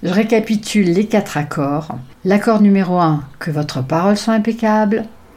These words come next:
L'accord numéro deux, quoi qu'il arrive, n'en faites pas une affaire personnelle. L'accord numéro trois,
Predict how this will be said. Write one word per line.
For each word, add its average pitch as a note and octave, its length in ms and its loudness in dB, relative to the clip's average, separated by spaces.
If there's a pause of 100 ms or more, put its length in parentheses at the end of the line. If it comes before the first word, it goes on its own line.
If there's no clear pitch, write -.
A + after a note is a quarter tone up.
(240)
L'accord F#3+ 400 0
numéro F#3 340 0
deux, E3 280 -2 (120)
quoi A#3+ 220 0
qu'il A3 240 0
arrive, G3 360 2
n'en F3+ 200 4
faites A#3 260 -2
pas G#3 80 0
une F#3+ 140 2
affaire D#3 240 -4
personnelle. D#3+ 720 -4 (720)
L'accord F3+ 420 0
numéro F3 380 2
trois, D#3+ 420 -2